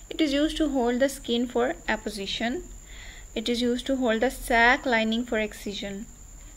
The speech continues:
and it is used to hold the lymph node for lymph node biopsy, to hold the appendix along with mesoappendix during appendicectomy। The appendix is held between the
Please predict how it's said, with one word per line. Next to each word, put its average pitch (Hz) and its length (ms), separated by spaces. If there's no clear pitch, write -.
and 220 160
it 214 160
is 226 120
used 233 240
to 262 100
hold 220 340
the 233 80
lymph 233 480
node 226 260
for 240 220
lymph 220 460
node 214 280
biopsy, 214 680
to 269 100
hold 247 320
the 262 200
appendix 226 540
along 226 340
with 226 140
mesoappendix 233 1040
during 214 260
appendicectomy। 214 960
The - 80
appendix 247 540
is 240 120
held 226 340
between 220 340
the 214 80